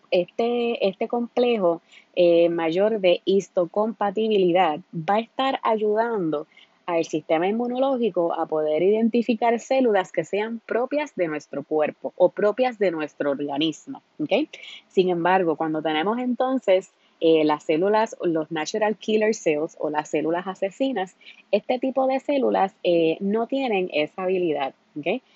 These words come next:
Ese tipo de células van a estar, eh, automáticamente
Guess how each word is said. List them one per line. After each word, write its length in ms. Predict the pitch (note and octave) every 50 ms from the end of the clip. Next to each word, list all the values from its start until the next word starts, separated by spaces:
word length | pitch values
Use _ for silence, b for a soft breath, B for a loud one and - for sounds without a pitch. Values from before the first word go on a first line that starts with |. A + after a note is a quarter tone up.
| b b _
Ese 120 | - A#3
tipo 220 | F#3 A3 G#3+ A#3+
de 160 | A#3 A#3 A#3+ A#3+
células 400 | - C4 C4 B3+ A#3+ A3 G3 E3
van 180 | E3+ D#3 E3 F#3+
a 80 | A3+
estar, 420 | A3 - _ - A#3+ A#3+ B3 B3 -
eh, 320 | - F3+ E3+ E3 E3 D#3 - -
automáticamente 1120 | F3 E3 - E3+ D#3 D#3 D#3 - G3 F#3+ G3 A3 A3 A#3+ B3 B3+ C4 - - F#3+ F#3+ -